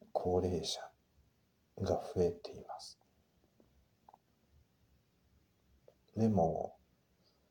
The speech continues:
人生終わるまで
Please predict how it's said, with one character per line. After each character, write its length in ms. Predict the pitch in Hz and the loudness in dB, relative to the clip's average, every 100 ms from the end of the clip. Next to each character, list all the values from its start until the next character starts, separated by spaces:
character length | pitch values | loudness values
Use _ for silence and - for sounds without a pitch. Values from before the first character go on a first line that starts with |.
| _ _ _ _ _ _ - - | _ _ _ _ _ _ -20 -10
人 200 | 92 87 | -4 -2
生 380 | - - 65 - _ _ _ _ _ _ _ _ _ _ _ _ _ - _ _ | -2 -4 -4 -8 _ _ _ _ _ _ _ _ _ _ _ _ _ -20 _ _
終 180 | - - | -6 6
わ 120 | 87 101 | 6 6
る 60 | - | 2
ま 140 | 95 | 2
で 240 | - - | 0 -6